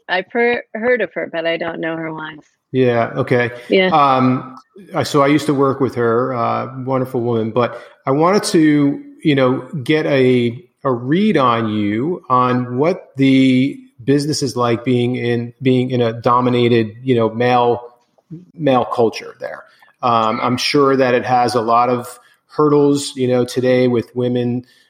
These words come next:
Speaker 2: uh, equality and, and, you know, being able to do what they want,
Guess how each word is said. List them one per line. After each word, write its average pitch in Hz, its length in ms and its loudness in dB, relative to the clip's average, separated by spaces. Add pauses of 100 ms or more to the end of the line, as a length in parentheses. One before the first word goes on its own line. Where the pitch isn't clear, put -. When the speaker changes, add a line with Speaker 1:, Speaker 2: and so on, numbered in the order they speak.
(180)
Speaker 2:
uh, 117 180 0
equality 143 800 2
and, 117 220 -2
and, 113 360 -8
you 117 80 -12
know, 110 380 -6 (120)
being 123 320 -2
able 123 180 0
to 117 440 -2
do 127 380 0
what 127 240 -2
they 120 300 2
want, 131 600 0